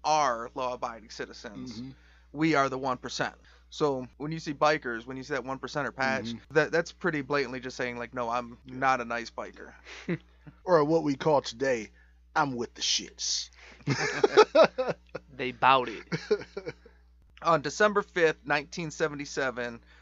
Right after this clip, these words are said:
Speaker 1: thirty-five Popeyes were patched over to the Hells Angels, becoming Canada's first Hells Angel motorcycle chapter, Yves Trudeau becoming a founding member. Now, he was said to be very different than most other bikers. He was clean-shaven, he had short, well-kept hair,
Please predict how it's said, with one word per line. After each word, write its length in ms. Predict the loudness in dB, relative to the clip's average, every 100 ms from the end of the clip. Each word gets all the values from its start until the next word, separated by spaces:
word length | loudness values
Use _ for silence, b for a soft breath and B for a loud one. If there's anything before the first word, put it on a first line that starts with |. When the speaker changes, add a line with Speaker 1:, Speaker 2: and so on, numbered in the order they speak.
| b 0
Speaker 1:
thirty-five 480 | 2 4 4 4
Popeyes 460 | 4 2 4 2 0
were 40 | -4
patched 340 | -2 -2 -4
over 200 | -6 -6
to 80 | -6
the 120 | -6
Hells 260 | -6 -6 -6
Angels, 400 | -8 -8 -10 -12
becoming 380 | -10 -6 -6 -6
Canada's 460 | -6 -4 -4 -6
first 340 | -4 -4 -4 -6
Hells 240 | -6 -6
Angel 240 | -10 -10
motorcycle 520 | -10 -10 -10 -12 -14 -14
chapter, 520 | -14 -16 -18 -20 -20 b b b b -6
Yves 220 | -6 -6
Trudeau 340 | -2 0 0
becoming 440 | -2 -4 -4 -4 -4
a 40 |
founding 380 | -2 -2 -2 -10
member. 340 | -16 -16 -20 -20 _ -2
Now, 140 | -2
he 200 | 0 -2
was 120 | -2 2
said 140 | 2
to 60 | 2
be 80 | 0
very 320 | 4 4 4
different 340 | 4 2 2
than 100 | 0
most 260 | 0 0 0
other 200 | 0 0
bikers. 540 | -2 -4 -8 -20 -20 -20 b b _
He 120 | -8
was 100 | -8
clean-shaven, 960 | -6 -6 -4 -2 0 0 0 -2 -2 -8 -14
he 60 | -10
had 120 | -10
short, 300 | -2 0 2
well-kept 460 | 2 0 0 -4 -6
hair, 420 | -6 -2 -2 -4